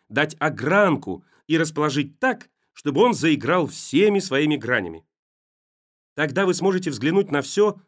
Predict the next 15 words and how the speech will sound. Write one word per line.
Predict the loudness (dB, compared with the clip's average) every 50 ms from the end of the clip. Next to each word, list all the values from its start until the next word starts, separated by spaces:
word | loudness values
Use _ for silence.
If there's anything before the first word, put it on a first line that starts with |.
| _ -20
другими | -8 -4 -2 0 0 -2 -4 -4 -2 0 0 2 2 0
глазами, | 0 0 -2 -2 -2 -2 -2 -2 -4 -6 -8 -12 _ _ _ _ _ _ _ _ _ _ _ _
открыть | -4 -4 -4 -2 -2 -2 -2 -2
в | -4
жизни | -4 -4 -2 -2 -2 0 0 2 2
новые | 2 4 4 4 4 4 4 4 2 2 0
горизонты. | 0 0 0 0 0 0 2 2 2 2 0 -4 -8 -14 -18 _ _ _ _ _ _ _ _ _ _
А | -2 0 0
я | 2 2 2 4
на | 4 4 2
этом | 2 0 -2 -6
пути | -6 -6 -6 -4 -4 -4 -4 -4 -8 _ _ _ _ -6
готов | -4 -2 -2 -2 -2 -2
служить | -2 -2 0 0 0 0 -2 -2 -4
вам. | -6 -12 -12 -14 -18